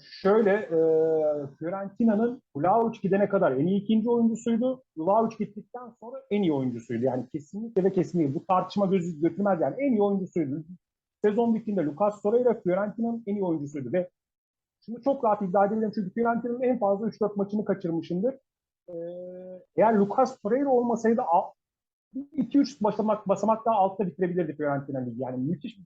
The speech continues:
performans gösterdi. Ee, ben takip etmedim. Eğer İtalya Ligi'nde altın on bir yapılıyorsa altın on birde yer bulabilir. Altın on birde yer bulamıyorsa gümüş on birde, yani ikinci on birde kesinlikle olması gereken bir oyuncu. Müthiş bir performans gösterdi.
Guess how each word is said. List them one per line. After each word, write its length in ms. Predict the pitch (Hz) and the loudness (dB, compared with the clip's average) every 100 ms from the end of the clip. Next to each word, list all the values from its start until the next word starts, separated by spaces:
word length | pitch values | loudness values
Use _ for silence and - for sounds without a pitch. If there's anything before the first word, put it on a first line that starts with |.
| - | -2
performans 500 | 175 175 175 185 180 | -2 -2 -2 -4 -2
gösterdi. 560 | 185 - 202 220 277 _ _ _ - | -4 0 0 0 -6 _ _ _ -8
Ee, 240 | 175 185 | -8 -2
ben 220 | 180 208 220 | 0 0 2
takip 320 | 214 214 208 | 2 2 -2
etmedim. 340 | 247 240 214 | -2 -2 -2
Eğer 260 | 214 208 208 - | 2 2 0 -12
İtalya 300 | 151 214 226 | -2 -2 -2
Ligi'nde 240 | 208 220 | -4 2
altın 320 | 185 180 - | 4 4 2
on 140 | 226 220 | -2 -2
bir 60 | |
yapılıyorsa 480 | 214 208 202 220 208 208 | -2 -4 -4 -6 -2 -2
altın 280 | 160 165 190 | 2 0 0
on 160 | 214 202 | -4 -4
birde 160 | 208 | -2
yer 280 | 196 185 185 | 0 0 0
bulabilir. 340 | 208 214 262 269 _ _ _ - | 0 0 -4 -6 _ _ _ -2
Altın 320 | 156 175 240 | 0 2 0
on 300 | 240 240 226 | -2 -2 -4
birde 160 | 226 | 0
yer 280 | 202 196 208 | 2 2 2
bulamıyorsa 340 | 254 269 262 190 | 2 0 -2 -4
gümüş 300 | 139 214 220 | -2 -2 -2
on 140 | 180 | -2
birde, 160 | 147 147 | -2 -4
yani 120 | 147 | -6
ikinci 280 | 143 196 254 | -4 -2 2
on 220 | 233 202 | 0 0
birde 240 | 196 214 | -6 -8
kesinlikle 500 | - 175 - 233 - | -12 -20 -14 -14 -4
olması 340 | 190 185 185 175 | -2 -2 -6 -4
gereken 420 | 175 175 180 175 | -4 -4 -6 -4
bir 40 | |
oyuncu. 200 | 139 143 | -6 -6
Müthiş 480 | 175 156 - - - | -6 -8 -12 -18 -18
bir 60 | - | -18
performans 580 | 156 151 160 165 165 | -16 -4 -2 0 0
gösterdi. 580 | 165 143 - 147 170 294 | -2 -6 -6 -8 -8 -12